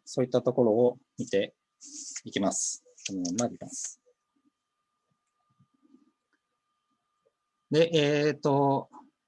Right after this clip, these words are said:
ちょっとこれ終わった後に、あの、ライフプラン、プランの作成支援ソフトっていうのを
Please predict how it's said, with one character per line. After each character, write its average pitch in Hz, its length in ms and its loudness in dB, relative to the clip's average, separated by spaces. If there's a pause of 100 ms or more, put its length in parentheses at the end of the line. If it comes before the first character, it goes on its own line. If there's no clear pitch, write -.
(100)
ち - 20 2
ょ 220 40 6
っ - 20 6
と - 60 2
こ 180 100 4
れ 202 60 6
終 135 120 2
わ 170 180 6
っ - 60 -14
た 190 140 4
後 208 180 2
に、 123 400 6 (260)
あ 120 80 -2
の、 104 420 -4 (380)
ラ 143 100 4
イ 156 40 2
フ 156 100 -8
プ 196 80 2
ラ 196 140 6
ン、 131 120 2
プ - 160 0
ラ 180 120 6
ン 113 100 4
の 110 360 4 (560)
作 - 260 -6
成 160 220 4
支 160 160 -4
援 170 160 0
ソ 190 160 -2
フ 196 80 -16
ト - 160 -2
っ 90 60 -6 (100)
て 107 80 -2
い 101 80 0
う 101 60 0
の 95 100 0
を 98 380 2